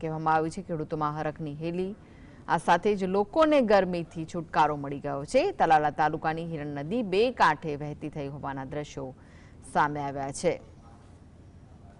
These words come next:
તો આ વિશે જ વધુ માહિતી માટે જોડાઈ ગયા છે સંવાદદાતા દીક્ષિત. દીક્ષિત, ઉપરવાસ અને ગીર પંથકમાં ધોધમાર વરસાદથી હિરણ નદી બે કાંઠે થઈ છે, શું વિગત છે?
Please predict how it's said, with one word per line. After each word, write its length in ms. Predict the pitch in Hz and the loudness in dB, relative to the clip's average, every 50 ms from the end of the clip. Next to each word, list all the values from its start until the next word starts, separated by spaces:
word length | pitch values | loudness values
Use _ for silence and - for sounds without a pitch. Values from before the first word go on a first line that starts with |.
| - - - - - - - - - | -20 -20 -20 -20 -20 -20 -20 -6 2
તો 60 | 170 | 4
આ 80 | 165 170 | 4 4
વિશે 280 | 165 165 - - 254 | 4 2 0 2 2
જ 40 | 247 214 | 4 6
વધુ 220 | 240 233 214 240 | 6 6 6 6
માહિતી 340 | 233 226 226 226 233 233 240 | 6 6 6 6 4 0 0
માટે 200 | 220 220 214 214 | 0 2 2 2
જોડાઈ 280 | 202 202 196 196 202 | 2 4 4 4 6
ગયા 160 | 185 196 190 196 | 6 6 6 6
છે 120 | - 214 | 4 0
સંવાદદાતા 440 | 202 214 190 180 185 180 180 185 180 | -4 -2 0 0 0 2 2 0 0
દીક્ષિત. 360 | 175 185 175 - - 233 208 | 0 -2 -4 -4 -2 -2 -2
દીક્ષિત, 300 | 196 208 196 - 254 220 | -2 -2 -2 -2 -2 -2
ઉપરવાસ 540 | 233 202 220 233 233 226 233 233 240 233 254 | 0 2 4 4 6 8 10 8 8 8 4
અને 180 | 226 220 220 | 2 2 2
ગીર 180 | 202 190 214 202 | 2 2 2 2
પંથકમાં 500 | 190 208 202 196 208 214 208 214 208 208 | 2 0 0 0 0 -2 2 2 2 2
ધોધમાર 380 | 180 190 190 180 190 196 190 185 | 2 0 -2 2 4 4 4 4
વરસાદથી 640 | 156 165 165 165 - 214 202 202 - - 226 220 | 2 0 0 2 4 6 6 6 4 0 -2 -2
હિરણ 320 | 196 180 196 202 247 269 254 | -2 0 2 4 6 6 6
નદી 340 | 240 226 214 196 220 214 196 | 6 4 4 4 2 2 4
બે 160 | 185 196 190 | 4 4 4
કાંઠે 340 | - 196 185 180 - 196 185 | 4 4 2 4 2 -2 -2
થઈ 200 | 208 185 175 170 | -2 -2 -2 -2
છે, 160 | - 196 190 | -4 -6 -6
શું 160 | - - 202 | -4 -4 -4
વિગત 220 | 175 147 143 131 | -4 -4 -6 -6
છે? 200 | - - - 151 | -8 -8 -8 -8